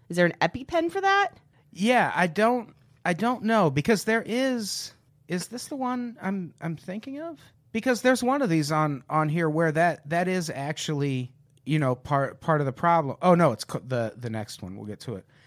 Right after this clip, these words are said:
Speaker 2: Yeah, this one, I didn't find anything on what happens if you drink water, because there's water in almost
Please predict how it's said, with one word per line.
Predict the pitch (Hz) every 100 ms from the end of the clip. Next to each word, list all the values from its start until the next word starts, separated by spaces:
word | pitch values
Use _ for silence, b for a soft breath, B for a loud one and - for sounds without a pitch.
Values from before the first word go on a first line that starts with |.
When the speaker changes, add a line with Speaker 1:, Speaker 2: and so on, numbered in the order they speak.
| b b
Speaker 2:
Yeah, | 220 240
this | 202 247
one, | 294 277 240 -
I | 185
didn't | 208 226
find | - 220 214 214
anything | 190 156 185 165
on | - 156 156 143
what | 147 160
happens | - 170 156 170 143
if | 139
you | 135 117 -
drink | 143 202 220 -
water, | 107 95 90
because | - 254 247
there's | 233 170
water | 220 277 269 214
in | 214 247 226
almost | 165 180 175 165 - -